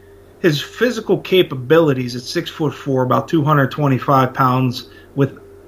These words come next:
movement skills, and what, what I wrote about that was so per-, impressive to me was his ability to disassociate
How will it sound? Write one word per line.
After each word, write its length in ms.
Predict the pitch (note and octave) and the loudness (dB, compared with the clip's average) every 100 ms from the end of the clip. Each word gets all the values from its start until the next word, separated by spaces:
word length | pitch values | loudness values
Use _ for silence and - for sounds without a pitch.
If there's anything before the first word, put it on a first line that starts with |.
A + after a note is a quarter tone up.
| - D3+ | -6 4
movement 480 | D#3 G3 F#3 E3 | 6 6 4 0
skills, 720 | - - D#3+ D3 C#3 C3+ - - | -2 -2 2 4 2 0 -6 -8
and 420 | D3+ C#3+ C#3 C#3 - | -2 0 0 -2 -4
what, 320 | D3+ F#3+ - | -2 0 2
what 140 | F3 | 4
I 140 | G3 A3 | 4 4
wrote 240 | F#3+ F#3 | 2 2
about 340 | D3+ D#3+ D3+ | 2 2 2
that 100 | D3 | 0
was 240 | C3+ C3+ B2+ | -2 -2 -4
so 300 | - F#3+ D#3+ | -2 0 -2
per-, 400 | - D3+ D#3 - | -2 2 2 0
impressive 500 | C3+ - D#3+ D3 C3 | -6 -2 -2 -2 0
to 60 | |
me 180 | C3 C#3 | 2 2
was 160 | C3 B2+ | 2 2
his 120 | C3 - | -2 -2
ability 480 | D3 D3+ G#3+ F#3+ C#3+ | 0 4 6 6 4
to 80 | C#3+ | 2
disassociate 1080 | D#3+ - - C#3 C#3+ - C#3 B2+ C3 - | 2 2 0 4 4 4 4 6 4 0